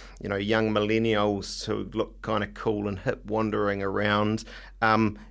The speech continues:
y-, you have said, I think, something like this, that, um, y-, y-, you aspire to be up there like an Apple, a Tesla, a Google.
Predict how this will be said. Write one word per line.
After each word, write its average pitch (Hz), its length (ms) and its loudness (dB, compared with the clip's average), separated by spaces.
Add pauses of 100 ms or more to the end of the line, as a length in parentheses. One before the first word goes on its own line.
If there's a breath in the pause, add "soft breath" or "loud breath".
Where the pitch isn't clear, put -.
y-, 131 220 -6
you 147 300 4
have 117 160 4
said, 117 680 -2 (400 loud breath)
I 92 140 0
think, - 440 -10
something 110 420 -4
like 85 220 -10
this, - 360 -4 (360 loud breath)
that, 101 440 -2
um, 101 240 -8
y-, - 280 -16 (200)
y-, - 220 -16
you 127 420 2
aspire 92 920 -2 (480 soft breath)
to 98 160 -2
be 95 600 -2 (200)
up - 280 -4
there 95 520 -2 (260)
like 90 240 -4
an 92 180 -6
Apple, 90 600 -10
a - 120 -20
Tesla, - 580 -12
a - 120 -18
Google. 92 560 -14